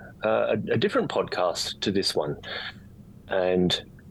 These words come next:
I might not quite have this right, Crystal, I'm sorry, but I think it might have been,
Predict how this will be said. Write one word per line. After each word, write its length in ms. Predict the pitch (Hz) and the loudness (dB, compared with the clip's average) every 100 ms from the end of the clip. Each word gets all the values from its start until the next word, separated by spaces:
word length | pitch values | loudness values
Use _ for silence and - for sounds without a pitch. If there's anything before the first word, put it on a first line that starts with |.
| - - - | -20 -20 -2
I 40 | 92 | 2
might 240 | 104 139 | 2 2
not 180 | 120 110 | 0 0
quite 320 | - 107 104 | 0 0 2
have 200 | 101 95 | 0 2
this 220 | 95 87 | 2 2
right, 220 | - 95 - | 2 2 2
Crystal, 380 | - 92 95 | 0 0 2
I'm 100 | 85 | 4
sorry, 280 | 82 101 104 | 4 4 4
but 120 | 104 | 4
I 100 | 104 | 2
think 220 | 101 156 175 | 2 2 2
it 80 | |
might 160 | - 104 | 2 2
have 120 | 95 | 4
been, 440 | 98 92 87 87 | 4 4 4 4